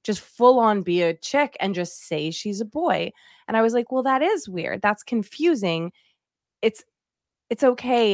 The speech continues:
if they identify as something else or if they feel like they wanna be that, I guess.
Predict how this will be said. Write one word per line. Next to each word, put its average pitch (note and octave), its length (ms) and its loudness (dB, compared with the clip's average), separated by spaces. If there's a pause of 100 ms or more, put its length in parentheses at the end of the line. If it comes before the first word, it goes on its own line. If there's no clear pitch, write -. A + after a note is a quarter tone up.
if G3 160 -6
they E3+ 240 0
identify E3+ 840 0 (140)
as F3+ 160 -8
something E3+ 320 -6
else E3+ 240 -2
or D#3+ 100 -4
if E3+ 100 -10
they E3 340 -2
feel C#4 260 2
like G3 180 2
they E3+ 120 0
wanna B3+ 280 2
be E3+ 140 -2
that, D3+ 260 0
I D#3+ 120 -4
guess. G3 420 -2